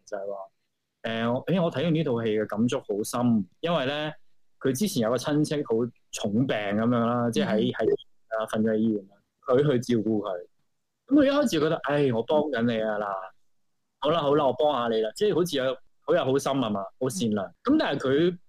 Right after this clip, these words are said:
Speaker 1: 幫到去最後嗰個，嗰個親戚離世啦，佢突然之間驚醒，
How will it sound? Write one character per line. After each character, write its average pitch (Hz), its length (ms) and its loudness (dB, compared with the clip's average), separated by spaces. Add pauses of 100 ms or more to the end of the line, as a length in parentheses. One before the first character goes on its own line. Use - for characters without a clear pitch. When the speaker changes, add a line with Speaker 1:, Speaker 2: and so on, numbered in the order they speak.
(340)
Speaker 1:
幫 190 360 2
到 120 260 0
去 117 180 0
最 120 280 0
後 107 360 -2
嗰 131 180 -2
個， 120 100 -2
嗰 101 480 -2
個 143 120 0
親 147 200 -2
戚 143 80 -4 (160)
離 95 240 -4
世 101 60 -6 (120)
啦， 92 80 -10 (280)
佢 269 100 -2
突 233 80 0
然 127 320 0
之 - 0 -
間 214 320 0
驚 196 300 -2
醒， - 100 -8